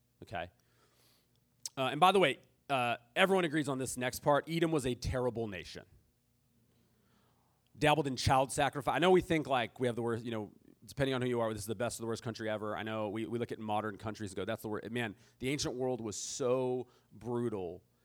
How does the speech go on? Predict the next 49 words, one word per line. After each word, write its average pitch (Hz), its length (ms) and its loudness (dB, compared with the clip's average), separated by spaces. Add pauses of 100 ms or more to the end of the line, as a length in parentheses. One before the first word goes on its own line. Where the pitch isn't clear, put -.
(200)
and 117 100 -8
they 120 80 -2
majored 123 280 -2
in 120 100 -4
things 113 280 -6
like 107 460 -6
child 113 320 -2
sacrifice. - 960 -8 (960)
Um, 95 580 -6 (100)
uh, 107 140 -6
they 117 100 -4
didn't 156 100 2
even, 135 240 -2
they 135 80 -4
didn't 160 120 2
even 147 160 0
hide 143 600 0
the 120 80 -4
oppression 117 380 -4
of 98 80 -10
the 101 80 -10
poor 110 240 -4
into 101 160 -8
laws. 90 640 -8 (120)
You - 60 -14
didn't 127 140 -6
need, 135 180 -2 (160)
uh, 107 200 -4
a 104 40 -4
critical 135 280 2
theory 110 280 -2
'cause 117 140 -6
you 120 80 -4
didn't, 120 180 -6
you 120 160 -6
didn't 127 180 -6
need 127 100 -4
to 120 60 -2
look 123 120 -2
at 117 80 -2
it - 60 -12
critically. 123 260 -4
You 110 60 -8
just 113 180 -6
see 135 180 -6
it. - 120 -10
It's - 120 -12
just - 300 -10 (100)
wrong. 117 320 -4